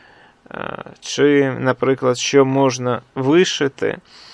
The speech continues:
більш-менш нейтральне, якщо якась стороння людина, е, ну, яка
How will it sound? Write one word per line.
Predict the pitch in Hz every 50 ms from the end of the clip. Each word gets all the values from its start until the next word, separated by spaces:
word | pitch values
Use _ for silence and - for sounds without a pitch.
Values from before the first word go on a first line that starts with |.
| - - - - _ _ _
більш-менш | - 131 139 147 139 - - 135 139 143 143 139 135 - - - -
нейтральне, | 139 143 143 143 139 - - 123 135 147 165 170 165 156 147 135 123
якщо | 113 - - - - - 139 143
якась | 139 135 - 143 135 135 -
стороння | - - - - 139 135 139 143 139 135 131 127 127 123 123
людина, | 127 131 127 127 127 143 147 160 170 175 165 151 135 - - - _ _ _ _ - - - - - _ _ _ _ _ _ _ _ - -
е, | - - - - - - - - - 185 _ _ _ _ _ _ _ _ _ _ -
ну, | 139 139 139
яка | 135 131 131 - 139 131 127 120 117 -